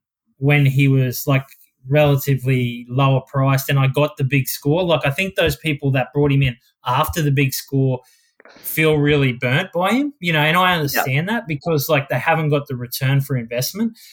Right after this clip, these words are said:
Speaker 1: But I brought him in before the big score, so I'm like, "Well, you know, he scored me that big score and, you know, got me up the rankings, and now he's putting together, what, thirties and forties? Like, that's okay."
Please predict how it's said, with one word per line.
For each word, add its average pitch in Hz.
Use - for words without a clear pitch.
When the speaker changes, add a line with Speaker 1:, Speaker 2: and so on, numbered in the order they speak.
Speaker 1:
But 151
I 170
brought 170
him 143
in 143
before 151
the 156
big 135
score, 139
so 147
I'm 147
like, 151
"Well, 156
you 202
know, 151
he 147
scored 180
me 170
that 135
big 131
score 175
and, 139
you 151
know, 127
got 160
me 147
up 139
the 127
rankings, 143
and 147
now 165
he's 135
putting 131
together, 127
what, 123
thirties 131
and 113
forties? 170
Like, 190
that's 254
okay." 131